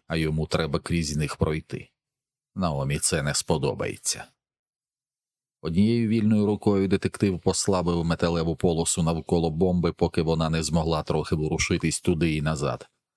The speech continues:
Акуратно й повільно підняв її край,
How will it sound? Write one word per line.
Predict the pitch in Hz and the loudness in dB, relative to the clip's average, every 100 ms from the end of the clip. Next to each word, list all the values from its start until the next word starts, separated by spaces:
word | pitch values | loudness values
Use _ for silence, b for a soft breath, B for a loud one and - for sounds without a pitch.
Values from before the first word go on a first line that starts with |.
| _ - | _ -10
Акуратно | 80 - 98 - 107 | -4 0 0 2 2
й | |
повільно | 101 107 92 87 92 | 2 2 2 2 2
підняв | 95 78 85 80 | 0 2 0 0
її | 78 78 71 | -2 -2 -4
край, | - - 71 85 87 | -4 -4 -2 -2 -4